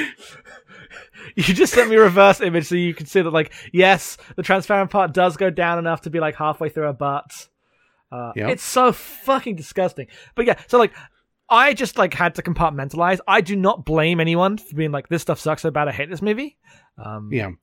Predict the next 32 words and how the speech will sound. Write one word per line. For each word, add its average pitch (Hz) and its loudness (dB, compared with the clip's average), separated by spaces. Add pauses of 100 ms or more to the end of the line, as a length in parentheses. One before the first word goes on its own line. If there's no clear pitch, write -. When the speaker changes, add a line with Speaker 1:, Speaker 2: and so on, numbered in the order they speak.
Speaker 1:
like, 160 -6
if 147 -8
that's 185 0
your 175 0
position, 143 -6
then, 135 -8
like, 131 -10
you 165 -14
know, 117 -10
I'm 156 -6
not 160 -4
gonna 139 -6
argue 127 -2
against 151 -10
it. 120 -12
The 127 -12
stuff 185 0
sucks. 175 -2 (460)
Uh, 117 -18 (240)
I 131 -14
think 147 -12
it's, 151 -12
like, 147 -8
disrespectful 156 -6
to 151 -12
characters 151 -4
that 139 -8
should 156 -6
be 156 -4
treated 160 -4
better. 147 -2 (380)
Um, 110 -14